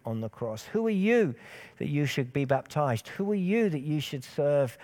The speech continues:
Jesus? Who are you that you should own the name of Christian?" And very many of us have that voice from time to time, or perhaps persistently.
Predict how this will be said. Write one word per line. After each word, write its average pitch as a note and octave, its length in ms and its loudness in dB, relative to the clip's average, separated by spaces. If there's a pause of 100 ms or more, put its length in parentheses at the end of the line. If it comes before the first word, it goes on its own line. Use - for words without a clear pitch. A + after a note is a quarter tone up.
(140)
Jesus? C3 420 -2
Who A3+ 140 -2
are A3+ 40 -2
you G#3+ 240 2
that D#3+ 100 0
you D3 120 -2
should C3+ 180 -4
own D3+ 260 2
the D3 80 2
name C#3+ 380 2
of - 160 -10
Christian?" - 480 -8 (1200)
And D#3 260 2
very G#3 360 4
many F3+ 320 6
of B2+ 100 2
us A2+ 100 -2
have - 280 -4
that C#3 180 -2
voice C#3+ 680 -2
from A#2+ 160 -4
time E3 380 2
to D#3 120 -10
time, D#3+ 300 2
or D#3+ 140 0
perhaps D#3 320 2
persistently. C3+ 840 -8